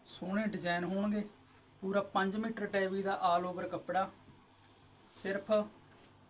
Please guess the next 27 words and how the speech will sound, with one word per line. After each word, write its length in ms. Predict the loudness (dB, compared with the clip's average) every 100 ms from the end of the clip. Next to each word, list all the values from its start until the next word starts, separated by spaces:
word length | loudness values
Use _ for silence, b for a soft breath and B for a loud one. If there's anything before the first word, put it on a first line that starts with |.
| -20 -20 -12 0
ਪੰਜ 260 | 2 2 0
ਸੌ 180 | 0 2
ਰੁਪਏ 260 | 2 0
ਦੇ 80 | 0
ਵਿੱਚ 200 | -2 0
ਆਪਾਂ 220 | 2 2
ਨੂੰ 160 | 2 0
ਮਿਲਣਾ 300 | 0 0 0
ਹੈ। 80 | -4 -8 -20 -20 -20 -20 -20 -20 -20 -20 -20 -20 -20 -10
ਆਹ 100 | -8
ਦੇਖੋ 280 | -8 -10 -12
ਜੀ, 120 | -12
ਡਿਜ਼ਾਈਨ 420 | -10 -8 -6 -6 -6
ਅਗਲਾ, 220 | -6 -8 -10 -20 -20 -20 -20 -20 -20 -20 -20 -20 -20 -20 -20 -20 -20 -20 -20 -20 -20 -20 -20 -20 -20 -20 -20 -20 -18 -4
ਇਹ 140 | -4
ਸਾਰੇ 340 | 2 4 4 4
ਫਸਟ 340 | 4 4 4 2
ਟਾਈਮ 260 | 4 6
ਵਾਲੇ 200 | 6 6
ਡਿਜ਼ਾਈਨ 280 | 4 4 4
ਨੇ 60 | 4
ਵੀਰੇ, 160 | -2
ਜਿਹੜੇ 160 | -2 -4
ਹੁਣ 180 | -4 0
ਆ 100 | 0
ਰਹੇ 100 | 0
ਨੇ। 160 | -2